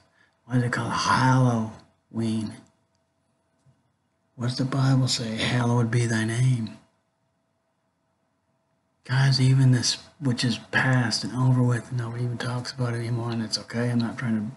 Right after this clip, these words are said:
to stir up a bunch of old garbage, but all that impeachment garbage, what day did that start on?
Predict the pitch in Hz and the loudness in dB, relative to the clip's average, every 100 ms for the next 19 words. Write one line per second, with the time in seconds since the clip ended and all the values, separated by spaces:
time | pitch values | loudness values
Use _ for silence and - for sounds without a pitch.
0 | - - 120 113 113 113 117 117 107 110 | -8 -6 -2 -2 -2 -4 -4 -4 -6 -8
1 | 110 - _ - 120 131 113 107 - 113 | -10 -16 _ -4 2 4 4 0 -2 -4
2 | 107 - - - - - 123 113 117 113 | -4 -16 -16 -10 -10 -12 -6 -4 0 0
3 | 104 - 139 135 127 - - 113 113 113 | 0 4 2 4 -2 -2 -6 -2 0 0
4 | 110 117 120 123 113 117 117 - - 120 | -2 -4 -2 -2 -2 -4 -4 -4 -2 -2
5 | 120 117 110 107 | 0 0 -2 -4